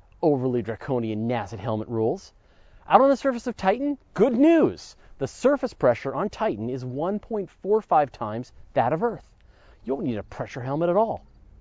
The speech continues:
ever. You will need a warming helmet, however, since the temperature on Titan is minus one hundred and seventy-nine C. You might be able to take off that helmet for a brief moment before your face freezes,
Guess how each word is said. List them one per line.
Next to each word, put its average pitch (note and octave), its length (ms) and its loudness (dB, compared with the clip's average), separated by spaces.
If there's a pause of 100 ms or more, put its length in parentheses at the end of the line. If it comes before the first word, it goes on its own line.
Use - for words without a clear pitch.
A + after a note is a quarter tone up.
(140)
ever. B3 460 2 (480)
You C#3+ 140 -4
will B3 380 0
need C#4 180 0
a C#4 60 0
warming A#3+ 580 2
helmet, A#2 280 0
however, G2 360 0
since - 260 -6
the - 140 -6
temperature G#3+ 460 -4
on F#3 160 0
Titan C#3 440 0 (260)
is C#3 200 -6
minus D3+ 600 -2
one D#3+ 280 -2
hundred B2+ 440 -2
and B2 80 -10
seventy-nine A#2+ 580 -2
C. G#2 360 -8 (720)
You D3 80 4
might F3 140 6
be F#3 80 6
able D#3 160 2
to - 80 -8
take F3 180 -2
off C#3 200 8
that D#3+ 180 4
helmet E3+ 340 0 (360)
for C#3 180 -8
a C3 40 -8
brief D4+ 480 -8
moment B3+ 360 2
before - 200 -6
your D#3+ 120 -6 (240)
face G3+ 340 -2 (100)
freezes, G2+ 560 -6